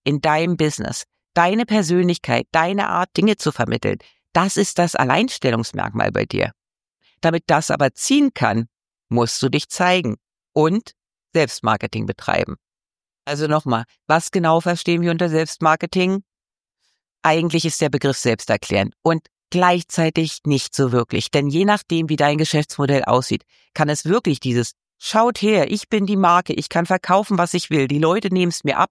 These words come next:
weil ich so cool bin“ sein, quasi das Influencer-Modell.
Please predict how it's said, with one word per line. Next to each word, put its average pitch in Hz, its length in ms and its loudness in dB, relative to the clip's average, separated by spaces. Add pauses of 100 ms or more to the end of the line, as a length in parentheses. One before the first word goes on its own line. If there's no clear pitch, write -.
weil 147 200 0
ich 156 140 -4
so 233 220 0 (120)
cool 247 220 2
bin“ 127 300 0 (580)
sein, 110 440 0 (340)
quasi 120 300 0
das 123 180 -2
Influencer-Modell. 107 880 -2